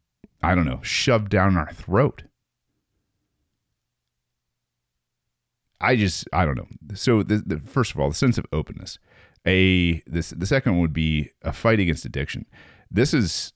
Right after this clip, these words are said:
this is really something that I find very interesting. And I don't care what you're addicted to. I don't care if it's alcohol. I don't care if it's, like, narcotic type of drugs. I don't care if it's alcohol. I don't care if it's porn. I don't care it, wh-, whatever it is.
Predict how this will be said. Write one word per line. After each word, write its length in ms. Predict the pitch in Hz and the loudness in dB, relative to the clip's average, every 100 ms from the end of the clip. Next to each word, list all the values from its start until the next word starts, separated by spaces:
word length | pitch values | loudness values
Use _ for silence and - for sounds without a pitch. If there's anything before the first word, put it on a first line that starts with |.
| - | -4
this 180 | 107 143 | -2 -2
is 120 | 110 | 0
really 280 | 92 104 87 | 2 4 2
something 520 | 98 80 65 67 55 | 0 -4 -4 -6 -6
that 160 | 69 71 | -4 -2
I 120 | 76 | -2
find 360 | - 71 65 62 | -2 -4 -4 -4
very 240 | 71 57 | -4 -4
interesting. 420 | 62 - - 55 | -8 -12 -12 -8
And 140 | 71 104 | -2 2
I 120 | 123 | 2
don't 160 | 135 | 2
care 160 | - 143 | 2 0
what 180 | 120 - | 0 2
you're 100 | 117 | 0
addicted 320 | 117 - - | 0 -2 -8
to. 160 | - - | -6 -2
I 20 | |
don't 140 | 98 | -2
care 180 | - 110 | 2 2
if 100 | 101 | 2
it's 140 | 90 - | -2 -2
alcohol. 560 | 87 90 107 101 107 - - - | 0 0 0 0 -2 -6 -20 -4
I 60 | 95 | 0
don't 100 | 120 | 2
care 160 | 110 | 2
if 80 | 90 | 2
it's, 240 | 87 - - _ - | 0 -2 -12 _ -4
like, 200 | 82 71 | -2 0
narcotic 580 | 82 82 - 80 90 - | 0 0 -2 -2 -2 -2
type 240 | 90 82 | -4 -2
of 120 | 76 | -6
drugs. 480 | - 73 73 95 - - | -4 -2 -2 -4 -8 -2
I 120 | 92 | 0
don't 160 | 90 | 0
care 340 | - 95 87 87 - - _ | 0 0 2 -2 -8 -20 _
if 180 | 85 - | -4 0
it's 300 | 80 76 - - | 0 0 -4 -2
alcohol. 680 | 80 87 78 - 85 90 - _ _ _ _ | 0 0 -2 -2 -2 -2 -4 _ _ _ _
I 40 | 101 | 0
don't 140 | 95 | 0
care 240 | - 92 | 0 2
if 80 | 82 | 0
it's 140 | - - | -4 -12
porn. 500 | - 117 110 113 113 | -2 2 4 4 2
I 100 | 90 | 2
don't 180 | 95 92 | 0 0
care 300 | - 92 90 | -2 0 0
it, 180 | - 87 | -2 -4
wh-, 340 | 87 92 85 | -4 -6 -6
whatever 520 | 101 110 123 127 117 92 | -2 2 2 2 2 4
it 120 | 82 | 4
is. 400 | 95 - - | 2 2 -12